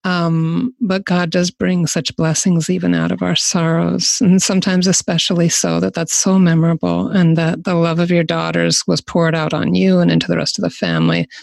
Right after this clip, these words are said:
That's a powerful witness. Yeah, so, so our Advents, you know, are, are times of being alive in our faith and exploring and,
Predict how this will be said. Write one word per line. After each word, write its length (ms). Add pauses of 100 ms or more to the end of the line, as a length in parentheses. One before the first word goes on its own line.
That's 140
a 40
powerful 540
witness. 580 (1300)
Yeah, 460
so, 680
so 160
our 160
Advents, 800 (260)
you 120
know, 380 (480)
are, 340
are 140
times 580
of 260 (240)
being 360
alive 500
in 160
our 160
faith 580
and 400
exploring 760
and, 240